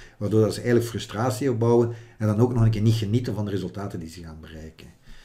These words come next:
Dus voilà, dit is het traject, super traject. Ik zie er zeker naar uit. Het zal nu ook met een grotere groep zijn, zodanig dat we ook, eh, nog meer, eh, scenario's hebben en ook oefeningen in kleinere groepjes kunnen doen.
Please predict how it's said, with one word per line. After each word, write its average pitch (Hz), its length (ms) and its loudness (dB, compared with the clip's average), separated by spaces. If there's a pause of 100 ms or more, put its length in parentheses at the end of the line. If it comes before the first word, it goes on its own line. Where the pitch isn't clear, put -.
(420)
Dus 117 200 2
voilà, 123 320 6
dit 135 140 6
is 127 140 8
het 117 100 0
traject, 110 500 4
super 143 280 -2
traject. 113 440 4
Ik - 140 -12
zie 110 220 -4
er 87 60 -6
zeker 123 400 2
naar 107 160 -2
uit. 107 260 0
Het - 360 -20
zal 117 160 2
nu 131 120 4
ook 135 200 4
met 113 140 2
een 110 80 6
grotere 120 460 2
groep 113 260 0
zijn, 104 240 -4
zodanig 104 380 2
dat 107 100 4
we 107 80 2
ook, 110 360 -6 (360)
eh, 98 120 -6 (320)
nog 113 360 0
meer, 117 480 4
eh, 127 720 2
scenario's 127 720 0
hebben 135 360 -2 (320)
en 104 120 -6
ook 113 200 2
oefeningen 110 360 0
in 92 80 -4
kleinere 110 320 0
groepjes 113 340 -2
kunnen 113 280 0
doen. 113 280 2